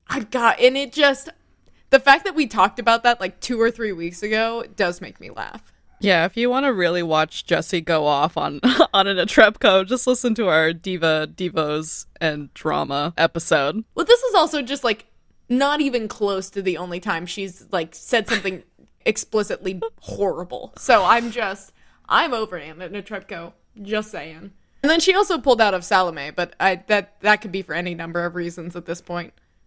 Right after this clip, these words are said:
Speaker 1: I'm, I'm unconcerned with that fact. <laughs>
Speaker 2: Honestly, watching you roast Anna Netrebko is like watching E S P N or something. <laughs> It's
Speaker 1: I'm
Speaker 2: the
Speaker 1: sitting there,
Speaker 2: same.
Speaker 1: I've got the stats out.
Speaker 2: <laughs> Yeah.
Speaker 1: I'm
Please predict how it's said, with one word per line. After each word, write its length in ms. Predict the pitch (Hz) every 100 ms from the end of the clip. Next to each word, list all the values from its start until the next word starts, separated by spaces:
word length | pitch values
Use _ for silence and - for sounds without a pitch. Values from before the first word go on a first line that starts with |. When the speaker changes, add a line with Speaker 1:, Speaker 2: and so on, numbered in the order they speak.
| _
Speaker 1:
I'm, 240 | - 196 160
I'm 200 | 208 214
unconcerned 720 | - 285 269 285 214 254 233
with 140 | 214 220
that 200 | 190 180
fact. 460 | 156 - - - - - - -
<laughs> 640 | - - _ _ _ _
Speaker 2:
Honestly, 420 | 202 233 302 359
watching 440 | 320 220 220 302 285
you 160 | 247
roast 340 | 208 180 196 -
Anna 340 | 175 170 180
Netrebko 560 | 180 - 170 165 202 180
is 140 | 180
like 160 | 170 -
watching 440 | 160 170 180 165 -
E 140 | 165
S 160 | 156 -
P 220 | - 151
N 160 | 143 135
or 80 |
something. 500 | 156 151 147 139 151 - _ _ _ _
<laughs> 100 | - 302 - - - - - - 807 - - - 523 - 311
It's 120 | 330
Speaker 1:
I'm 100 | 320
Speaker 2:
the 80 | 339
Speaker 1:
sitting 160 | 330
there, 260 | 285 254 302
Speaker 2:
same. 120 | -
Speaker 1:
I've 200 | - 320
got 200 | 349 359
the 80 | 285
stats 680 | 302 - - 220 220 - -
out. 380 | 262 285 277 370
Speaker 2:
<laughs> 80 | -
Yeah. 120 | 339 -
Speaker 1:
I'm 480 | 320 370 349 320